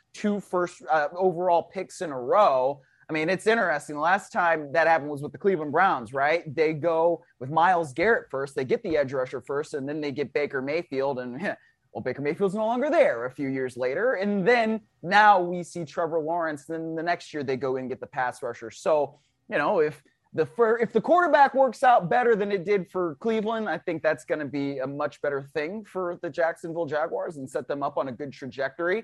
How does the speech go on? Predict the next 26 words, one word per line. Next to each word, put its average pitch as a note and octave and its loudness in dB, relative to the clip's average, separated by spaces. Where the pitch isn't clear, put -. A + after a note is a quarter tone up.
But F#3+ 2
the F#3 -4
pass C#4+ 6
rusher, F3+ 2
you C4 -4
know, A3 -2
you B3+ -2
never B3 0
know C4 0
what's C4 0
gonna D3 -4
happen C3 -2
with A#2+ -14
guys A#2+ -4
like A2+ -6
that. A2+ -4
They C#3+ -4
could D#3+ -10
come F3 -4
in G3 -2
and D3 -6
maybe G3 -2
they F#3 0
have E3+ 4
one G3+ 0
move A3 0